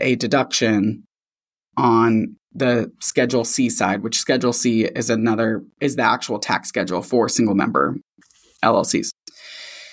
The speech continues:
So that, that was nitty gritty right there. But all that to say, that's why it's important to work with a professional, whether it's a financial planner, a C P A, someone who has an actual expertise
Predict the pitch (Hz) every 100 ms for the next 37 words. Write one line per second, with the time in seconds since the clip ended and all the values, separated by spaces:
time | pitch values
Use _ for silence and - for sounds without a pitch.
0 | - _ _ - 170 185 185 - 165 190
1 | 190 196 190 170 151 156 143 139 135 139
2 | 131 107 - _ _ _ - 160 135 -
3 | _ _ _ 151 160 160 143 143 - 139
4 | 139 135 - - 151 156 147 139 131 143
5 | 143 135 120 127 123 123 127 113 123 110
6 | 107 127 117 120 117 117 - - 113 120
7 | 113 170 170 156 139 120 113 113 123 127
8 | 123 123 135 143 147 139 120 120 123 113
9 | - 120 123 131 117 113 _ _ _ _
10 | _ _ _ - 139 - 143 131 - 131
11 | 127